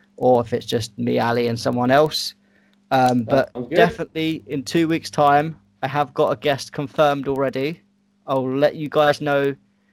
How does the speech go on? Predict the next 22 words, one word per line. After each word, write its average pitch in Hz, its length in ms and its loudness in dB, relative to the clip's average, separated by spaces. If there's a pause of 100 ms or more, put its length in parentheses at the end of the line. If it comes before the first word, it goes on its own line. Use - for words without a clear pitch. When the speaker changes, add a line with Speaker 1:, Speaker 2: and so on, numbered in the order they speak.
(300)
Speaker 1:
uh, 131 300 0
close - 500 -4
to 139 80 -4
the 127 60 -6
time, 143 420 0
but 127 300 0
we 139 140 -2
are 147 240 6
trying 151 280 0
to 147 60 0
get 147 200 -2
some, 143 220 -8
just - 260 -6
some 139 160 -12 (380)
guests, 139 320 -2
just 190 240 -4
from 175 400 -4 (720)
mixture 147 380 -2
from 120 180 -8
Twitter, 151 640 2
from 123 240 -10
YouTube, 139 760 -2